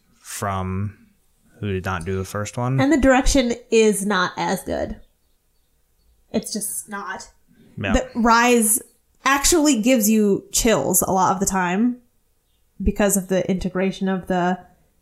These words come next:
Speaker 2: visuals and what's going on. You viscerally respond to Rise of the Planet of the Apes. And while Dawn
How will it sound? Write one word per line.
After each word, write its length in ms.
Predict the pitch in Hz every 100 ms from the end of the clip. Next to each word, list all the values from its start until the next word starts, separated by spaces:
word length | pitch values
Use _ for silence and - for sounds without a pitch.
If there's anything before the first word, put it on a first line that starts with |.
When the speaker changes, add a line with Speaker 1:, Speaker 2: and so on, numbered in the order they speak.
| _ _ _ _ -
Speaker 2:
visuals 1000 | 185 240 196 196 190 185 185 185 - - _ _
and 140 | 208 208
what's 180 | 202
going 320 | - 208 190 196
on. 520 | 190 170 175 185 185 _ -
You 160 | 233
viscerally 500 | 214 - - 226 214
respond 520 | 196 190 202 185 185
to 80 | 190
Rise 240 | 180 185 196
of 60 |
the 60 | 185
Planet 280 | 202 202 202
of 80 |
the 100 | 214
Apes. 300 | 226 277 277 - - - _ _ _ -
And 160 | 247
while 180 | 240 226
Dawn 680 | 202 185 240 269 269 240